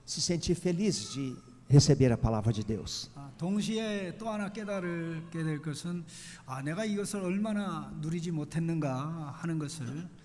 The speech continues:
Speaker 2: 아, 깨닫게 될 것으로 생각됩니다.
Speaker 1: E eu creio que você vai, é, sentir assim, quanto eu perdi de não ter desfrutado mais dessa palavra de Deus.
Speaker 2: 예,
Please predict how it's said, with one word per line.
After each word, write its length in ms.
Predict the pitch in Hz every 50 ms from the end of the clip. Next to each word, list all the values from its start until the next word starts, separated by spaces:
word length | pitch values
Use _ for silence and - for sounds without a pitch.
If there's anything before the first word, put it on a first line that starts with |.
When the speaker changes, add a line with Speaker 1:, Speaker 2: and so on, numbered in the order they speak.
| - 214 - - - -
Speaker 2:
아, 140 | 127 123 117 -
깨닫게 400 | 180 170 156 165 156 - 160 156
될 160 | 151 139 131
것으로 300 | - 131 127 - 151 151
생각됩니다. 800 | - - 165 147 139 - - 147 127 127 123 113 117 110 110 110 110 - - - - - - - - - - - - - - - -
Speaker 1:
E 460 | 139 143 147 147 147 151 151 147 147
eu 140 | 151 156 160
creio 260 | 156 - 165 165 165
que 100 | 165 -
você 380 | 147 151 165 156 - - 170 160
vai, 480 | 120 139 160 160 160 160 160 160 143 - - - - - - - - - - - -
é, 140 | 147 139 143
sentir 560 | 143 - - 170 165 143 - - 170 170 160
assim, 420 | 147 127 - - 156 151 151 143 127 - - - - - - - - - - - - - - - - -
quanto 400 | 165 175 190 185 185 165 165 170
eu 160 | 170 180 175
perdi 520 | 175 180 175 156 143 - - 147 196 185
de 100 | - 120 127
não 140 | 135 139 139
ter 180 | - - 151
desfrutado 680 | 143 - 170 156 - - 160 147 - - 151 139 139 139
mais 300 | 127 139 151 151 143 -
dessa 240 | 131 123 - - 123
palavra 340 | - 131 117 117 113 110 113
de 120 | - 107
Deus. 460 | 101 - 92 - - - - - -
Speaker 2:
예, 80 | 160